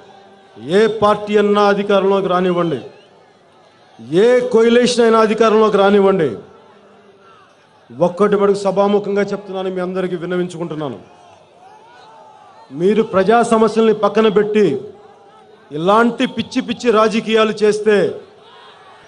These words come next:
ఇప్పటిదాకా సిద్ధాంతాలే మాట్లాడిన పవన్ కళ్యాణ్, జనసేన పార్టీ, జనసేన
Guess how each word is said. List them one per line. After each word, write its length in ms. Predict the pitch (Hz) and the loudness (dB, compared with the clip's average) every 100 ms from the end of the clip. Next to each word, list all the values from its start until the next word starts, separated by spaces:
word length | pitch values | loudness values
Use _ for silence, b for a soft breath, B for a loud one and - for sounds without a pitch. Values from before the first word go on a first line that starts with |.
| - - _ 151 | -4 -4 _ -4
ఇప్పటిదాకా 720 | 208 214 262 254 254 247 247 | -4 0 2 2 2 2 0
సిద్ధాంతాలే 760 | 233 208 165 214 262 254 247 247 | 0 -10 0 2 4 4 4 4
మాట్లాడిన 520 | 233 233 233 226 226 | 2 2 0 0 0
పవన్ 360 | 226 226 233 | 0 2 2
కళ్యాణ్, 500 | 233 233 233 226 240 | 2 2 2 2 0
జనసేన 520 | 233 208 226 226 233 220 | 0 0 0 2 2 2
పార్టీ, 480 | 220 220 220 240 | 2 0 0 -6
జనసేన 480 | 180 202 214 208 220 | -2 0 0 0 -2